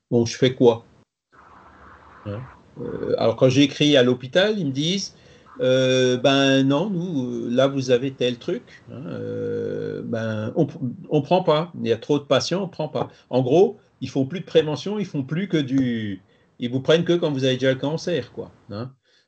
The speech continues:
Bon, euh, je fais quoi ? Moi, si je pouvais aujourd'hui dire, euh, « Bon, ben, je vais dans un cabinet dermatologue, euh, d'intelligence artificielle avec un appareil qui me photographie les, les trucs qui vont bien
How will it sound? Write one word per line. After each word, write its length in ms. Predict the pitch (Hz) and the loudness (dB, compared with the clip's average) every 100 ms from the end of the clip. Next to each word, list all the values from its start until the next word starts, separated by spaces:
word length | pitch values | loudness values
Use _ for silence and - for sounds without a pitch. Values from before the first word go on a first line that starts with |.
| _ | _
Bon, 300 | 117 92 87 | 0 0 -4
euh, 720 | 131 117 101 - 101 104 107 131 - 139 | -12 -8 -8 -8 -8 -8 -8 -10 -14 -12
je 80 | |
fais 240 | - - 156 | -2 0 2
quoi ? 200 | 156 127 - _ _ _ _ _ _ _ _ | 4 2 0 _ _ _ _ _ _ _ _
Moi, 160 | 156 202 | 0 2
si 160 | - | 0
je 120 | 175 - | -6 -6
pouvais 300 | 185 175 190 | -2 2 6
aujourd'hui 600 | 175 170 170 139 175 156 | 4 4 2 2 -2 -4
dire, 400 | 135 160 147 113 | -4 -2 -2 0
euh, « 180 | 113 107 | -2 0
Bon, 200 | 123 135 | -2 -2
ben, 340 | 117 107 104 | -4 -6 -8
je 160 | 95 110 | -10 -2
vais 260 | 139 135 | 2 2
dans 220 | 127 113 | 0 -4
un 100 | 113 | -6
cabinet 540 | 110 110 107 123 131 120 | -2 -2 -2 -4 -2 0
dermatologue, 800 | 117 110 117 110 117 120 120 107 | 0 0 -4 -4 -4 -2 -2 -2
euh, 200 | 104 101 | -4 -2
d'intelligence 600 | 107 104 113 104 117 110 | -4 -6 -8 -6 -6 -6
artificielle 640 | 110 - 110 - - 135 | -8 -8 -16 -12 -2 0
avec 160 | 113 101 | 0 0
un 100 | 107 | -4
appareil 380 | 104 - 123 120 | -2 2 4 2
qui 140 | - | -2
me 100 | 110 | -6
photographie 800 | 110 117 113 117 - 110 - 117 | -6 -10 -6 -2 0 -2 -4 -6
les, 260 | 110 101 101 | -4 -4 -2
les 200 | 101 104 | -4 -2
trucs 260 | 135 127 | -2 -2
qui 140 | - 110 | 0 0
vont 200 | 110 117 | 0 0
bien 340 | 127 135 135 | 2 2 0